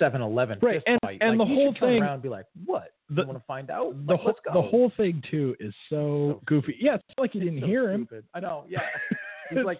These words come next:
Speaker 2: it's,
Speaker 1: "Try to listen for Lois falling somewhere."
Speaker 2: it's not
Speaker 1: Um,
Speaker 2: like you could, you could let him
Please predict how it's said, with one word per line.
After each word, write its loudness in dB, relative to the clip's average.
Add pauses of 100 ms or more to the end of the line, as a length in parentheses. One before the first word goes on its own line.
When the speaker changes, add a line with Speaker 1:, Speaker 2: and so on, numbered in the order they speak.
Speaker 2:
it's, 2
Speaker 1:
"Try -6
to -14
listen -10
for -4
Lois -2
falling -2
somewhere." -4
Speaker 2:
it's 2
not 4
Speaker 1:
Um, 2
Speaker 2:
like 2
you 2
could, -2 (120)
you 2
could 2
let 2
him -4